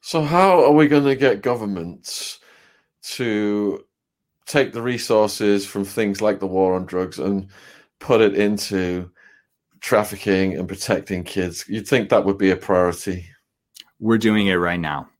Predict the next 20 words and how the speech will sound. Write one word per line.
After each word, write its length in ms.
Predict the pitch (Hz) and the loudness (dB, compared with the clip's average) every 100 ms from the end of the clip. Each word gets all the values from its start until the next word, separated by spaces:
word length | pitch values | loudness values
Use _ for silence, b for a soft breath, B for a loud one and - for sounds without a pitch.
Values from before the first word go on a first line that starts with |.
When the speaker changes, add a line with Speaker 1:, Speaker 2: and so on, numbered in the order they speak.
| b b b | b b b
Speaker 2:
It's 160 | 95 - | -8 -2
gonna 220 | 113 107 | 2 2
be 140 | 107 107 | 4 4
a 40 | |
generational 640 | 101 104 107 107 - 107 | 4 2 4 2 2 -2
shift. 420 | 98 - 104 101 - | -2 -2 -2 -2 -10
It's 140 | 90 - | -12 -12
going 400 | - 101 101 98 | -6 -4 -2 -4
to 160 | 101 | -6
take 240 | - 101 92 | -6 -6 -4
a 60 | |
lot 300 | 92 87 90 | -4 -4 -2
of, 300 | 90 90 - | -4 -6 -10
uh, 440 | - 90 82 80 78 - | -8 -6 -4 -6 -10 -12
it, 340 | 80 - 90 - | -12 -6 -6 -4
it's 160 | 95 | -2
gonna 180 | 117 110 | 2 2
take 240 | - 107 | 2 0
a, 320 | 101 92 82 76 b b b b _ _ _ _ _ _ _ _ _ _ _ _ _ | 0 0 -2 -6 b b b b _ _ _ _ _ _ _ _ _ _ _ _ _
it, 360 | 92 - 73 | -4 -4 -8